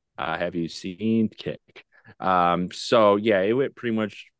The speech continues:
hentai, naked VTubers. It went to generated bodies. It went nuts.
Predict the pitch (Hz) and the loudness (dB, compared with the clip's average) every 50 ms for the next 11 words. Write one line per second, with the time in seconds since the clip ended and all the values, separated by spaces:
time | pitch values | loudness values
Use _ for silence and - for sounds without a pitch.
0 | _ - 104 107 101 107 101 98 98 95 92 90 - 95 85 85 92 87 - - | _ -10 -10 -8 -6 -4 -4 -2 -2 -2 -4 -6 -6 -8 -8 -8 -8 -8 -6 -6
1 | 85 80 87 87 87 85 82 - - _ _ _ _ _ _ - 82 85 87 85 | -4 -2 0 0 0 0 -2 -4 -8 _ _ _ _ _ _ -10 -8 -6 -6 -6
2 | 78 - - 82 82 80 82 78 73 - - 87 85 82 80 78 73 - 87 87 | -6 -6 -4 -4 -2 -2 -2 -4 -4 -4 -4 -2 -2 -2 -4 -6 -6 -8 -6 -4
3 | 87 85 85 87 85 85 82 - - - 92 90 85 85 82 - - - 82 78 | -2 -2 0 0 0 0 -2 -4 -6 -6 -4 -2 -2 -2 -4 -4 -8 -10 -10 -8
4 | 80 82 82 80 64 - - - - - | -8 -8 -8 -8 -10 -12 -16 -18 -20 -20